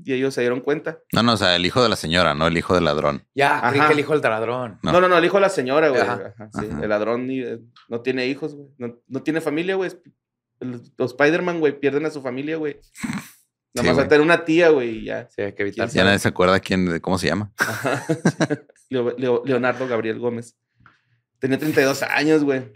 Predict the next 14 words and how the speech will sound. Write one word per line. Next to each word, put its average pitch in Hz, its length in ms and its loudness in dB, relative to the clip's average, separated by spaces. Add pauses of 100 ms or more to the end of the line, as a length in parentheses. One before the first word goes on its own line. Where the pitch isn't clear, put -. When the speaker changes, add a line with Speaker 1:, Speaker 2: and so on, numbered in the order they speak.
(320)
Speaker 3:
Tía 214 280 2
Leonardo 185 500 2
Manuel 180 380 6
Gómez. 185 500 2 (560)
<laughs> - 1120 -4
Mataron 160 400 2
al 147 120 -2
tío 170 160 4
Ben. 147 380 -2 (1400)
Speaker 1:
Pues, 240 300 8
este, 156 420 6
por 160 180 2
lo 156 80 6
menos 233 460 2